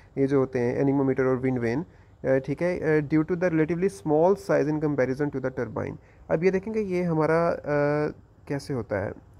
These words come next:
कि ये देखिए, मैं यहाँ पे एक extra diagram यहाँ पे ऐड की हुई है, इसी वजह से कि मैं आपको animometer और विंड vane का, के बारे में बता सकूँ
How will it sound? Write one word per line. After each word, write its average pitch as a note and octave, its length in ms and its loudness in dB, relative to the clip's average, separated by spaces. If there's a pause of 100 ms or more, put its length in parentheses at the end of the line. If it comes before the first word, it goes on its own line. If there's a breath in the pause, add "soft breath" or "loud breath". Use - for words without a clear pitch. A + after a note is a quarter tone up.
कि - 180 -6 (580)
ये C#3+ 200 -2
देखिए, C3 320 -2
मैं C#3 200 2
यहाँ C#3+ 180 2
पे D3+ 160 -2
एक C#3+ 100 -8
extra C#3 280 -2
diagram C#3 320 2
यहाँ C3 140 0
पे C3 100 -2
ऐड B2+ 140 -2
की - 140 -8
हुई A#2+ 120 -2
है, F#2 60 -2
इसी C#3+ 220 -4
वजह C3+ 140 0
से D3 120 -4
कि D3 100 -2
मैं C3+ 280 -2
आपको B2+ 160 -2
animometer C3+ 480 0
और C#3 100 2
विंड C3+ 240 -2
vane C3 160 -2
का, B2+ 120 -4
के B2 260 -10
बारे A#2+ 300 -2
में A#2+ 120 -4
बता A2+ 180 -4
सकूँ D3+ 280 -8